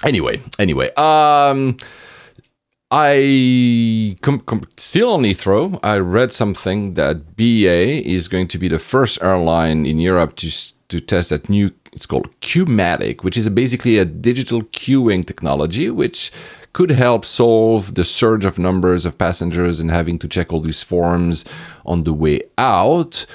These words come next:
as in you would pre-book, um, your place in the queue when you arrive at Heathrow. So you know that, I don't know, if you have a flight at eight P M, you know that, uh, your place in the queue is at five fifteen, so no need to arrive earlier than this. Uh, you just go and you're directly in a queue,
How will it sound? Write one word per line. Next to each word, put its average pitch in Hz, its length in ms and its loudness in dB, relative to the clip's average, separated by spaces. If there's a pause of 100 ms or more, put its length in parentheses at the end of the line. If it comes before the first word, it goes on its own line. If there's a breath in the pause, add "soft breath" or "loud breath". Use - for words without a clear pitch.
(220 loud breath)
as 87 180 -2
in 107 80 0
you 101 120 2
would 85 280 -6
pre-book, 117 720 0 (240)
um, 82 480 0
your 82 440 -2 (280)
place 110 640 0 (100)
in 98 240 0
the 87 80 0
queue 151 320 0
when 107 180 2
you 98 120 2
arrive 107 240 2
at 98 60 0
Heathrow. 110 260 -4
So - 80 -4
you 110 160 2
know 120 320 4
that, 90 260 2
I 92 80 2
don't 78 140 -2
know, 67 60 -4
if 78 180 -4
you 90 80 0
have 85 140 0
a 82 80 -2
flight 90 340 0
at 78 160 -4
eight 87 240 0
P 90 160 -2
M, 139 300 0 (460 loud breath)
you 90 160 0
know 98 260 4
that, 85 360 0
uh, 76 340 2
your 80 200 0
place 101 280 -2
in 92 40 -8
the 85 80 -4
queue 92 220 -2
is 78 140 -2
at 76 220 -4
five 98 240 0
fifteen, 143 460 -2
so 95 140 -4
no 98 120 2
need 98 180 0
to 92 100 -2
arrive 82 420 0
earlier 107 300 2
than 101 140 0
this. - 420 -2
Uh, 78 180 0
you 78 180 -2
just 82 460 -6
go 110 240 4
and 101 100 0
you're 80 100 -2
directly 98 560 0
in 87 240 -4
a 78 40 -2
queue, 120 640 0